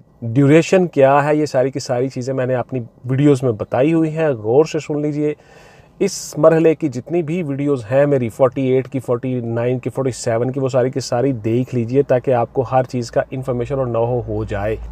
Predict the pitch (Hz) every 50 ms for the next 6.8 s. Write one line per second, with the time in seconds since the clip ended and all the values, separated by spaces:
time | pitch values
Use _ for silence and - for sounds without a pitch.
0 | - 208 233 - 233 190 - 190 185 208 202 147 170 170 - 180 175 170 185 185
1 | 180 170 147 160 175 - 175 151 135 131 117 - - 135 131 165 170 147 - 165
2 | 160 - 143 117 110 120 120 117 - 135 139 143 131 123 139 139 127 117 113 101
3 | 98 - - 127 123 113 123 139 143 135 131 - 165 156 151 143 147 143 143 135
4 | 139 127 - 135 123 139 139 131 131 139 123 110 117 113 - 143 151 147 147 139
5 | 123 120 127 143 135 120 127 127 120 113 120 - - 160 143 123 117 - - 113
6 | 117 120 123 123 127 117 107 101 98 95 101 98 95 92 101